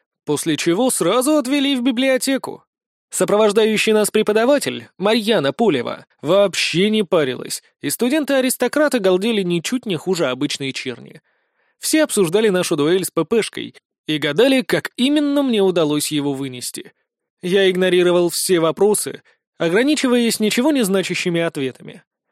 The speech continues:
Главное — нагнать побольше тумана. Что понравилось, большинство решило: «Ну его нахрен, этого Строганова,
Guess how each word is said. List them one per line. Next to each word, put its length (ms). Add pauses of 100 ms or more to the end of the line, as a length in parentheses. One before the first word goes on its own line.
Главное — 520
нагнать 360
побольше 380
тумана. 480 (460)
Что 240
понравилось, 600
большинство 560
решило: 360
«Ну 160
его 260
нахрен, 520
этого 260
Строганова, 640